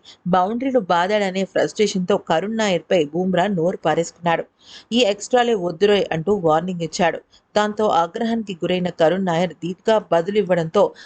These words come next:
వాగ్వివాదం చోటు చేసుకుంది. అంపైర్ జోక్యం చేసుకుని బూమ్రాకు సర్ది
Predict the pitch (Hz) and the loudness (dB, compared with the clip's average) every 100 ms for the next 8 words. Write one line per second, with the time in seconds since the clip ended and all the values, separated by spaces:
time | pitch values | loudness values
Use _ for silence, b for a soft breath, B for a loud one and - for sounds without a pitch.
0 | B 175 208 226 240 233 185 175 170 175 | B 0 0 0 0 0 2 0 -2 -4
1 | 180 - 170 - 165 - 165 165 - B | -2 2 2 0 -6 -6 -6 -4 -6 B
2 | B - 202 220 294 269 233 185 190 214 | B -2 -2 0 2 2 0 -2 -2 -6
3 | 196 180 - 208 196 170 185 214 208 226 | -4 -6 -4 -4 -2 -2 0 0 0 -2
4 | 202 156 | -2 -2